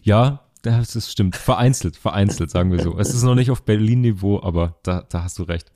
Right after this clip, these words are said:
Du, jetzt haben wir über deine Wünsche und Ziele gesprochen und, ähm, ich hab gar nicht mehr so viele Fragen, aber eine Frage hab ich natürlich noch als Moderator. Gibt es denn für dich,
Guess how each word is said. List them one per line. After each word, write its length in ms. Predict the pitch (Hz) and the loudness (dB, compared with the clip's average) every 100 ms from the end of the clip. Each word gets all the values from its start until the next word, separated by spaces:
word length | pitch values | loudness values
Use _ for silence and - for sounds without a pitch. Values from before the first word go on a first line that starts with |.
| - | -6
Du, 80 | - | 2
jetzt 160 | 202 - | 2 4
haben 120 | 180 | 2
wir 60 | 147 | 2
über 220 | 151 143 | 2 0
deine 340 | - 131 135 | 2 2 2
Wünsche 300 | 139 208 - | 2 0 -2
und 120 | 120 | -6
Ziele 220 | - 175 185 | -4 -2 -2
gesprochen 460 | 117 - 117 151 | -2 -4 -4 -4
und, 320 | - 123 117 - | -2 -4 -6 -4
ähm, 380 | 107 107 113 135 _ _ - | 2 2 2 -2 _ _ -8
ich 120 | - | -6
hab 100 | - | -2
gar 80 | 151 | 0
nicht 140 | 135 | 2
mehr 80 | 143 | 4
so 100 | 139 | 2
viele 220 | - 180 | 0 -4
Fragen, 320 | - 127 135 | -4 -4 -2
aber 200 | 131 117 123 | 0 0 0
eine 180 | 151 | 0
Frage 360 | - - 120 107 | 0 -2 -2 -2
hab 120 | 110 | -4
ich 80 | - | -4
natürlich 280 | 95 98 87 | -4 -4 -4
noch 160 | 87 | -6
als 160 | - 95 | -6 -4
Moderator. 540 | 98 92 85 98 101 | 0 0 0 0 0
Gibt 300 | 85 135 - | -2 -4 -4
es 180 | 170 - | -8 -4
denn 220 | 120 131 | -2 -2
für 160 | 127 - | -4 -6
dich, 420 | 98 123 - - | -2 -2 -4 -20